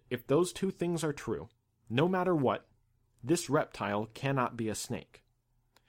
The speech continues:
Now another example could be, if all birds have wings, and this animal we just found doesn't have wings, then this animal is not a bird. So as you can imagine, as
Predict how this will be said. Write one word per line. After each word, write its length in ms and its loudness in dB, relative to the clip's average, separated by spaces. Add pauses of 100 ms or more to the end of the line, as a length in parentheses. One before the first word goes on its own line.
Now 160 4
another 300 2
example 420 -2
could 180 -10
be, 200 -6 (360)
if 120 0 (100)
all 240 4
birds 400 2
have 300 -2
wings, 560 -4 (360)
and 160 0
this 160 0
animal 380 2
we 80 2
just 320 -2
found 380 -2
doesn't 260 -2
have 360 -6
wings, 420 -8 (420)
then 140 2
this 220 2
animal 500 0
is 240 0
not 400 2
a 80 -2
bird. 400 0 (640)
So 180 -2
as 260 0
you 60 -4
can 140 0
imagine, 600 0 (420)
as 360 0